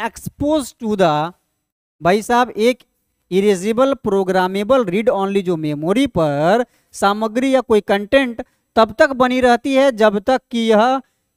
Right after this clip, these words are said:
किसके संपर्क में ना आ जाए। भाई साहब, किसके संपर्क में? देखो, अल्ट्रावायलेट लाइट के रूप में या फिर इलेक्ट्रिकल सिग्नल के सी में,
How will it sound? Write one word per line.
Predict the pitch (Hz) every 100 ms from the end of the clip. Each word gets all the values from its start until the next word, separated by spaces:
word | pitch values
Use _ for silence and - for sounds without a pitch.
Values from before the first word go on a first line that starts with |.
| _ _
किसके | 277 - - 320
संपर्क | - 262 240 294 285
में | 262 262
ना | 247 226
आ | 202
जाए। | 185 175 143
भाई | 131 214 247
साहब, | 285
किसके | - 277 - 269
संपर्क | - 202 180 - 190
में? | 269 247 135 _ _ _ 165
देखो, | 226 247 277 180 - _ _
अल्ट्रावायलेट | 185 202 277 262 254 254 254 240
लाइट | 240 240 247
के | - 247
रूप | 247 226
में | 247 254 240 _ _ _ _ _ _
या | 196 240
फिर | 240 269
इलेक्ट्रिकल | 247 226 - 226 247 262
सिग्नल | - 233 247 240
के | 254
सी | 233 269 247
में, | 240 254